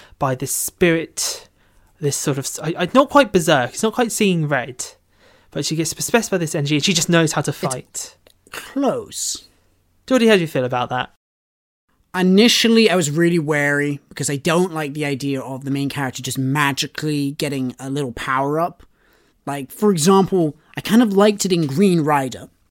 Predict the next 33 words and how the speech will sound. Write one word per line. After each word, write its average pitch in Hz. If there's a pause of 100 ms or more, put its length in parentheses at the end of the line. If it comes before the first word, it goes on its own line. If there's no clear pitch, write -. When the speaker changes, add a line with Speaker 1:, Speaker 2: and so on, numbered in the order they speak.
(320)
Speaker 2:
where, 156
like, 143
she 165
gets 160
possessed 156
by 151
a 135
ghost, 135
and 165
it's 135
like, 139
"Oh, 160
this 156
is 180
a 147
really 156
temporary 135
power-up. 104 (360)
You 151
get 156
it 139
once, 180 (180)
it's -
never 170
gonna 180
happen 165
again. 131
After 151
this, 151
you're 151
on 135
your 120
own." 71